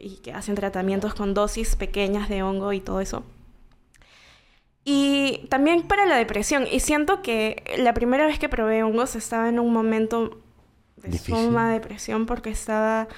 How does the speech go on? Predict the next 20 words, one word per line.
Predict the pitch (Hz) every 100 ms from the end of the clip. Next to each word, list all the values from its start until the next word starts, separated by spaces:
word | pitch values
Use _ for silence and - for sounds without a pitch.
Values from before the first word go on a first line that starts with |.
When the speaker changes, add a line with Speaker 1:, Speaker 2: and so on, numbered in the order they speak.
| - - _ _
Speaker 1:
a | -
media | 214 220 220 220 220
pandemia, | 196 196 202 202 233 -
octubre | 214 - 247 233 240
del | 226
dos | 208 214
mil | 208
veinte. | 202 196 196 226 285 - - - - _
Y | 214
estaba, | - 208 208 208 - - - _ _ _ _ _ _ _ _
mm, | 262 254 240 240
nunca, | 254 277 311 302 302
creo | 294
que | 294
nunca | 240 233 240
había | 240
llegado | 240 220 202 208
tan | 208 202
bajo | 196 190 196 202 196 -
emocionalmente. | 202 196 202 202 196 196 196 190 196 254